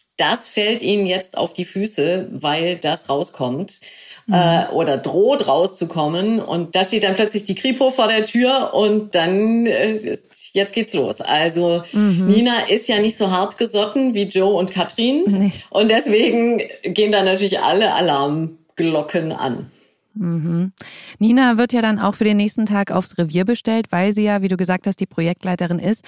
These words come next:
Speaker 2: Davor spricht sie sowohl mit Katrin als auch mit Joe. Wolfgang, was raten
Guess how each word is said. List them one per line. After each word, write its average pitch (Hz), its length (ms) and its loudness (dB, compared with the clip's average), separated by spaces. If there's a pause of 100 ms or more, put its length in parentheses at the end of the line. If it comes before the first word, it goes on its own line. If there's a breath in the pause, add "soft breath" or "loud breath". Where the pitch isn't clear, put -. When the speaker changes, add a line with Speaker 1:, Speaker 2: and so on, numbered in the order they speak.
(300 loud breath)
Speaker 2:
Davor 208 560 0
spricht - 380 -4
sie 220 100 0
sowohl 196 460 2
mit 302 160 0
Katrin 226 440 -2
als 202 240 -2
auch 202 200 -2
mit 208 200 -2
Joe. 135 380 -2 (420 loud breath)
Wolfgang, 180 600 0 (260)
was 175 320 -4
raten 185 640 -2